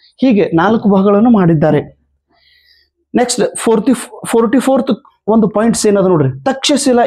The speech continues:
University. ಇದು ವಿಶೇಷವಾಗಿ ಎದರ ಸಲುವಾಗಿ ಪ್ರಸಿದ್ಧವಾಗಿತ್ತು ಹಿಂದಿನ ಕಾಲದೊಳಗ? ತಕ್ಷಶಿಲಾ University ಜಗತ್ತಿನ ಮೊಟ್ಟ ಮೊದಲನೇ ವಿಶ್ವವಿದ್ಯಾಲಯವಾಗಿದೆ. It was the oldest and the first university in the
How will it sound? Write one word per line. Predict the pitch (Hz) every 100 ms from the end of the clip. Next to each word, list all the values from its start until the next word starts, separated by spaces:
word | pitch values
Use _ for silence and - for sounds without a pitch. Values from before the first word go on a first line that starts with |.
| 202
University. | 214 214 196 202 175
ಇದು | 165 220 220 - - -
ವಿಶೇಷವಾಗಿ | 196 254 233 247 233
ಎದರ | 226 - 185 285
ಸಲುವಾಗಿ | - 247 240
ಪ್ರಸಿದ್ಧವಾಗಿತ್ತು | 240 190 180 196 202 190 196 - 214
ಹಿಂದಿನ | 180 185 196
ಕಾಲದೊಳಗ? | 196 180 180 180 202 226 _ _ _ -
ತಕ್ಷಶಿಲಾ | 247 254 254 254 226
University | 220 202 190 175 208 226
ಜಗತ್ತಿನ | 160 190 196 233 233
ಮೊಟ್ಟ | 202 202 208
ಮೊದಲನೇ | 208 185 202 220
ವಿಶ್ವವಿದ್ಯಾಲಯವಾಗಿದೆ. | 196 185 - 190 165 190 185 180 180 165 180 - - _ - - -
It | 175
was | 196 190
the | 170 - 190
oldest | 208 220 233 269 294 - 254
and | 254 226
the | 214 208
first | - 269 - 262 240
university | 220 208 208 220 247
in | 202
the | 170